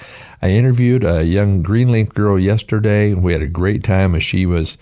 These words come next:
able to, uh, spend some time seeing what I do throughout the day.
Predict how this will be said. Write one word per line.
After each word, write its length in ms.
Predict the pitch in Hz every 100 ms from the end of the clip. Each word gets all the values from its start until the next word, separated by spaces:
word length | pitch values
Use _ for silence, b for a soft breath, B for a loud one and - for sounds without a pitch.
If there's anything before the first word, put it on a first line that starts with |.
| B B B B
able 340 | 101 98 92 92
to, 460 | - 113 85 80
uh, 140 | 78 80
spend 280 | - 90 95
some 160 | 82
time 460 | - 92 90 85 92 -
seeing 340 | - 98 90
what 140 | 80 71
I 180 | 87 90
do 360 | 90 90 92
throughout 380 | 90 92 90 90
the 80 | 87
day. 340 | 85 85 90